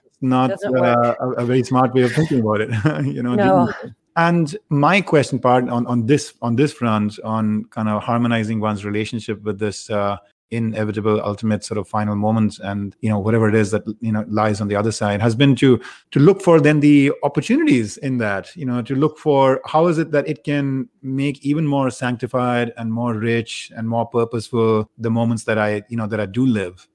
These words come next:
Speaker 1: You know, has
Speaker 2: Yes.
Speaker 1: that, has that been, you know, part of, like, the impact that perhaps a moment like that might have had on your children or on you, or?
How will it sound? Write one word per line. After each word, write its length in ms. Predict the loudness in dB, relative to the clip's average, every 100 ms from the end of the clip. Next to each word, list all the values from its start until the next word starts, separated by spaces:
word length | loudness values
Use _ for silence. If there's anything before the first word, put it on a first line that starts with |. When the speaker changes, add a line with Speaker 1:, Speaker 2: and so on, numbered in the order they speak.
| -8
Speaker 1:
You 100 | 0
know, 80 | 2
has 160 | 2
Speaker 2:
Yes. 120 | -2 0
Speaker 1:
that, 180 | 0 0
has 120 | -2
that 220 | 2 0 2
been, 340 | 2 2 0 -2
you 80 |
know, 160 | -2 -2 -4 0
part 200 | 2 2
of, 140 | 0
like, 280 | -2 -2 -4
the 340 | -10 -6 -4 -6 -10
impact 480 | -8 -2 -2 -2 -6
that 120 | -8
perhaps 260 | -8 -6 -4
a 20 |
moment 240 | -2 -2
like 120 | -2
that 200 | -2 -2
might 160 | -2 -4
have 80 | -4
had 220 | -4 -6 -6
on 160 | -6 -4
your 140 | -4
children 380 | -4 -4 -4 -2
or 140 | -2
on 100 | -4
you, 260 | -2 0 0
or? 180 | -2